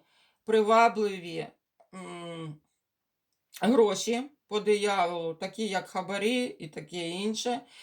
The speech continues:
Бо х-, для когось може таке показувати перший, другий, восьмий, і, і, і може бути задіяний ще й десятий як кар'єра,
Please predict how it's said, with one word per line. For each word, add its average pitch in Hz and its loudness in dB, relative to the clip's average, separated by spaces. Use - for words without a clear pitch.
Бо 175 4
х-, - -20
для 254 0
когось 175 2
може 226 0
таке 214 -4
показувати 180 -2
перший, 208 -2
другий, 202 0
восьмий, 185 0
і, 185 -8
і, 180 -4
і 214 4
може 220 0
бути 196 -8
задіяний 180 -4
ще 185 -6
й 180 -6
десятий 175 -2
як 180 -2
кар'єра, 180 0